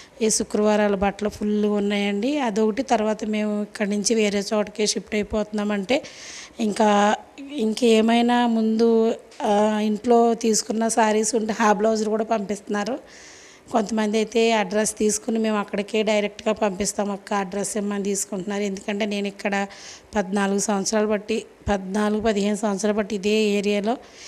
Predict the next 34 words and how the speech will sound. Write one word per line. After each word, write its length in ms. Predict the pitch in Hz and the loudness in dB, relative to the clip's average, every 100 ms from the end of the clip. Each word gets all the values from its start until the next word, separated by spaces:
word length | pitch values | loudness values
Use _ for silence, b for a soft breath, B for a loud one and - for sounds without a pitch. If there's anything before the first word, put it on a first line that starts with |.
| B - | B -8
ఇదే 260 | 208 214 220 | -2 2 2
ఇక్కడే 360 | 220 - 214 226 | 0 -2 0 0
ఉన్నామండి. 480 | 208 202 196 202 | -2 -2 -2 -4
దాని 260 | 202 196 196 | -2 -2 -2
గురించి 380 | 196 202 202 226 | -2 -4 -4 -2
అందరితో 440 | 202 196 196 214 | -2 -2 -4 -4
కూడా 220 | 208 208 | -2 -2
నాకు 540 | 214 202 180 208 202 202 B B B B - | -2 -4 -4 -6 -4 -6 B B B B -4
సొంతంగా 580 | 233 208 196 214 214 | 0 0 0 -2 0
ఊరి 300 | 214 202 208 | 0 2 2
దగ్గర 220 | 208 202 214 | 0 2 2
ఎలా 160 | 202 | 4
అయితే 260 | 202 202 220 | 2 0 0
పరిచయం 480 | 220 202 175 214 208 | 0 0 0 0 0
ఉంటుందో 260 | 202 202 | -2 -2
అందరూ 420 | 220 202 202 208 214 | 0 0 0 2 2
అలాగే 260 | 196 202 | 2 -2
పరిచయం 480 | 202 190 180 214 202 | -2 -4 -2 -4 -2
అయ్యారు. 400 | 196 196 220 311 B B B B B - | -2 -2 -2 -6 B B B B B -4
నాకు 240 | 208 202 | -2 -2
కూడా 340 | - 208 214 214 | 0 2 2 0
ఇక్కడ 240 | 214 208 | -2 -2
నుంచి 280 | 196 190 220 | -2 -2 -2
వేరే 260 | 208 196 196 202 | -2 0 0 0
చోటకి 320 | 196 - 214 | -2 -2 -4
వెళ్ళాలంటే 460 | 196 190 202 196 214 | 0 0 0 -2 -4
కొంచెం 380 | 208 180 220 | -4 -4 -2
దూరంగానండి, 640 | 196 202 202 202 196 196 190 | 0 0 0 -2 -2 -4 -6
ఇప్పుడు 220 | - 226 | -6 -4
ఇంచుమించు 640 | 240 196 - 202 196 - - B B B - 214 | -4 -4 -6 -6 -4 -8 -14 B B B -4 -4
ఒక 160 | - | 0
పది 320 | 208 220 208 | 0 0 0
కిలో-, 300 | 202 214 214 | 0 0 0
తొమ్-, 280 | - 220 202 | 0 -2 -2